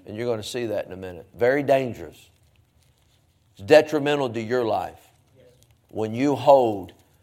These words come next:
unforgiveness towards someone else or towards your own self.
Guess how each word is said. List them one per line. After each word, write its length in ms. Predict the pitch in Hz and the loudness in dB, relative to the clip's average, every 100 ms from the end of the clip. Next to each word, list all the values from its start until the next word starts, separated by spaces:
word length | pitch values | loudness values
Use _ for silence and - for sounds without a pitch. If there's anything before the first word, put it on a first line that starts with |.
| _ | _
unforgiveness 800 | 123 127 - 127 127 131 113 98 | 0 0 -2 -4 0 0 0 -8
towards 360 | - 117 107 104 | -6 -4 -4 -2
someone 400 | 147 139 131 123 | -2 0 0 2
else 380 | 131 143 - - _ _ _ - | 2 2 -4 -18 _ _ _ 8
or 500 | 107 165 120 117 117 | 10 10 10 6 0
towards 340 | 123 120 98 | 0 0 0
your 120 | 101 | -2
own 180 | 113 110 | -2 -2
self. 500 | - 135 110 - - | -2 0 0 -6 -20